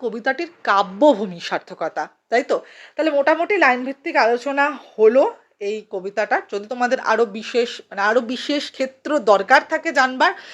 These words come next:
তাহলে অবশ্যই স্ক্রিনে দেওয়া নাম্বারে কন্ট্যাক্ট করো। এই ভিডিওটার একদম প্রথম দিকে আমি বলে দিয়েছিলাম যে আমাদের অনলাইন ব্যাচ কিন্তু চলছে, আমাদের ক্লাসে সব নোটস লিখিয়ে দেওয়া হয়, আর এছাড়া আমাদের অনলাইন পেইড ব্যাচ তো রয়েছেই। আহ, বিভিন্ন কোয়ারিজের জন্য তোমরা জানতে যদি চাও, তাহলে অবশ্যই আমাকে ফোন করো।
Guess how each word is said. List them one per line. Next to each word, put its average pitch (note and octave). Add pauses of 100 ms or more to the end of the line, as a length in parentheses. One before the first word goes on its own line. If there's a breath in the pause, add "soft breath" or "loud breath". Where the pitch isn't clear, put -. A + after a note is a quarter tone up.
(140 loud breath)
তাহলে B3
অবশ্যই A#3+
স্ক্রিনে B3
দেওয়া B3
নাম্বারে A#3
কন্ট্যাক্ট A3+
করো। C4 (340 loud breath)
এই A#3+
ভিডিওটার A#3+
একদম A#3
প্রথম A#3+
দিকে B3
আমি A#3
বলে G3+
দিয়েছিলাম A3+ (280 loud breath)
যে G#3
আমাদের G3
অনলাইন G3+
ব্যাচ G3
কিন্তু G#3+
চলছে, G3
আমাদের B3
ক্লাসে A3+
সব A#3+
নোটস G#3+
লিখিয়ে G3+
দেওয়া G#3
হয়, A3+ (280 loud breath)
আর G3
এছাড়া A3
আমাদের G#3+
অনলাইন G3
পেইড G3
ব্যাচ G3
তো G#3+
রয়েছেই। G#3+ (480 loud breath)
আহ, F#3+ (140)
বিভিন্ন C#4+
কোয়ারিজের B3
জন্য B3
তোমরা A#3
জানতে G#3
যদি G3
চাও, B3
তাহলে C#4+
অবশ্যই G#3
আমাকে F#3+
ফোন G#3
করো। A#3